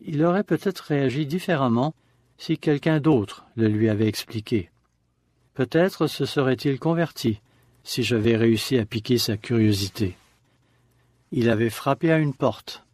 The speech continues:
Son intérêt semblait réel. Peut-être que j'aurais dû satisfaire cet intérêt en répondant à sa question. Nous avons aussi cet exemple de l'eunuque éthiopien. C'est au chapitre huit du livre des Actes, où Dieu fait appel à Philippe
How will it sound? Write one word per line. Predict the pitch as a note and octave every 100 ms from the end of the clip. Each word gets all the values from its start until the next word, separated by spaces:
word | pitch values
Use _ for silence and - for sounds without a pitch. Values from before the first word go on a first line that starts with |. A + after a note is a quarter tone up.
| _ _ _ _
Son | - - G#2+
intérêt | G#2 A#2 A2+ C#3+
semblait | - C#3 C3 C3
réel. | B2+ B2+ A2+ F#2+ F2+ F#2+ _ _ _ _ _ _ _ -
Peut-être | A#2+ E3 G3+ - D#3+
que | D#3
j'aurais | B2 C3 B2
dû | A2+ A2+
satisfaire | - F3+ E3 - C#3 C3
cet | - G#2
intérêt | G#2 G2+ A2 B2+ D3 -
en | B2 A2
répondant | B2 C#3+ C#3+ C#3+ C#3+ D3
à |
sa | C#3 C3+
question. | B2+ A#2 - F#2+ D#2+ _ _ _ _ _ _ _ _ _ _ _ _
Nous | D3+ D3
avons | E3+ G3
aussi | D#3+ G3+
cet | F#3 C3+ A#2
exemple | G#2 A2 D3 D3
de | A2 A2
l'eunuque | A#2+ C3+ C#3 E3+ - -
éthiopien. | C3 - C3 - A2+ F#2+ _ _ _ _ _ _ _
C'est | - B2 A2+
au |
chapitre | A2+ B2+ A2+ C3+ -
huit | G#2+ A2 C#3+ A#2+
du |
livre | G#2+ B2 B2 A2+
des | A2 G#2
Actes, | G2 - - - _ _ _ _ -
où | B2+
Dieu | C3+ G#3
fait | - C#3+
appel | B2+ C#3+ C3+
à | A2
Philippe | - C#3+ C#3+ -